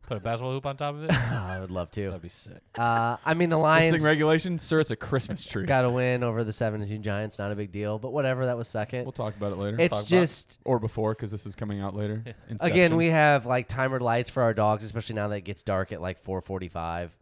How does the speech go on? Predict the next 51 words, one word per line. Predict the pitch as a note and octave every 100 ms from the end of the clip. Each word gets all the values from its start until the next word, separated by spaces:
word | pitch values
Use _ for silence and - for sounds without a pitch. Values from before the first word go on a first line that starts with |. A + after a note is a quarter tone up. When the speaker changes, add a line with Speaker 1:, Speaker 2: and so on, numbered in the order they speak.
| -
Speaker 3:
Yeah. | G2 F#2 -
Speaker 2:
But | B2+ A2+ G#2+ _ _ _ -
it | C#3+
just, | D#3 C#3 A2
being | C3 F3+
at | G3
home, | A2+ A#2+ C3+ D3 C#3
the |
Christmas | A2 C#3 B2+ C#3+
tree's | - C#3+ B2+
on. | C3+ C#3+
It's | C#3+
just | - B3
different. | C#3+ E3 - F2 - -
Speaker 1:
Yeah. | A#2 G2+
Speaker 2:
Garland's | A2+ C#3+ D3+ D3+
on | C#3+
the | C3+
staircase. | - B2 C3 C#3 C3 C3 B2+ - -
Speaker 3:
Fucking | D#3 - B2
rules, | C#3+ F3 G#2
dude. | A2+ C3+ B2+
Speaker 2:
Should | - A#2
be | A2+
when | A2+
I | A2
get | G#2+
home. | A2 A2 A2+
Speaker 3:
Holidays, | A#2 D3+ E3+ E3 E3+ D3 B2
lights, | A2 B2 D3+ - -
<laughs> | -
everything | A#2+ C3 D#3+ F3
about | E3+ A#2 B2 B2
it | G#2+
is | G2+
just, | B2+ -
it | A#2
jazzes | G2 A2+ C#3 D#3+ D3+
it | D#3
up. | A2+ A2+ -
Speaker 2:
It |
does. | C#3 C4+ G4 D4 -
Speaker 1:
Yeah. | G2 -
Speaker 3:
It | C#3
feels | F3+ F#3+
like | E3+
there |
should | D3+ D#3
be | B2+
cookies | - E3 - A2+
everywhere. | A#2+ B2+ G#2+ F2+ G#2+